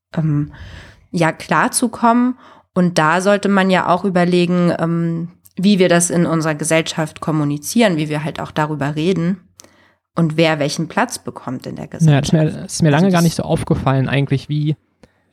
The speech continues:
Speaker 2: krass man das immer so gleich verankert. Also wenn man jemanden kennenlernt, irgendwie,
Speaker 1: Mhm.
Speaker 2: "Ach, was studierst du oder was arbeitest du?" Und nicht irgendwie, "Was war der letzte schöne Film, den du geguckt hast?" oder
Speaker 1: Ja.
Speaker 2: "Was ist deine
Speaker 1: Ja.
Speaker 2: Lieblingsfarbe?" oder irgend sowas, sondern es ist gleich immer ganz viel, "Ja, was arbeitest du, was studierst du?" Und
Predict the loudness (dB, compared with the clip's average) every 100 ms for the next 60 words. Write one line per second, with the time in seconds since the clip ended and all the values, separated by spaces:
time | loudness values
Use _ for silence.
0 | _ _ -14 -2 -2 2 2 2 2 2
1 | 2 0 -2 -2 0 2 2 0 0 2
2 | 2 2 0 0 0 -4 -2 2 4 4
3 | 2 0 2 -2 -2 -2 -4 0 0 0
4 | 2 2 2 2 2 2 0 2 4 4
5 | 2 0 2 4 2 2 -2 0 0 0
6 | 0 0 0 -2 -2 0 0 2 2 4
7 | 4 0 -2 -2 -2 0 -2 -2 -4 -2
8 | 0 2 2 -2 _ _ _ _ -4 -4
9 | -4 -10 -20 _ -2 2 4 4 2 2
10 | 2 0 0 -2 0 0 -2 -4 -4 -4
11 | -4 0 2 2 2 0 -2 0 2 0
12 | 0 0 0 -4 _ _ -12 -4 -2 -2
13 | 0 2 4 2 2 2 2 2 4 2
14 | 2 2 4 4 2